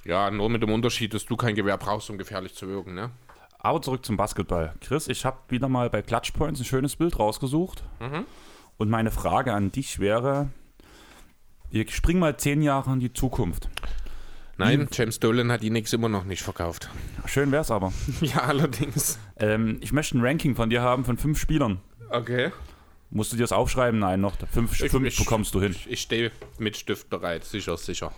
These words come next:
Speaker 2: Curry?
Speaker 1: Steph?
Speaker 2: Steph, na klar.
Speaker 1: Okay.
Speaker 2: Durant?
Speaker 1: Hm?
Speaker 2: Giannis?
Speaker 1: Mhm.
Speaker 2: Kawhi? Und Harden.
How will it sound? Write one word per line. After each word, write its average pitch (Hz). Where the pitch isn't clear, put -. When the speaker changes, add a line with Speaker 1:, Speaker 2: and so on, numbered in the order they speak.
Speaker 2:
Curry? 196
Speaker 1:
Steph? -
Speaker 2:
Steph, -
na 80
klar. 87
Speaker 1:
Okay. 117
Speaker 2:
Durant? 110
Speaker 1:
Hm? 113
Speaker 2:
Giannis? 113
Speaker 1:
Mhm. 113
Speaker 2:
Kawhi? 107
Und 113
Harden. 95